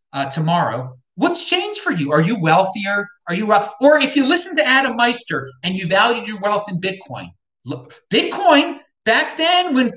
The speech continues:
Lauren Gameroff and I were running around out there in Africa,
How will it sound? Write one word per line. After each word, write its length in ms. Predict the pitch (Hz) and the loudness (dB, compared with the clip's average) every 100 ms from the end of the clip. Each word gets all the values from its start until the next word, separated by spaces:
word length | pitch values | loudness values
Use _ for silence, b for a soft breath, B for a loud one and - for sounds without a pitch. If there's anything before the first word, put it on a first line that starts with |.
| - | -6
Lauren 460 | 190 254 311 311 262 | 2 2 2 0 0
Gameroff 560 | 240 277 285 269 294 294 | 2 2 0 0 -2 -2
and 100 | 277 | -6
I 180 | 277 277 | -4 -4
were 140 | 233 | -4
running 360 | 226 269 - 277 | -2 -2 -2 0
around 380 | 269 277 294 | 2 2 2
out 180 | 269 269 - | 2 0 0
there 260 | 262 269 | 0 2
in 80 | 269 | 0
Africa, 600 | 247 269 262 294 - 277 | 2 0 0 -6 -2 -4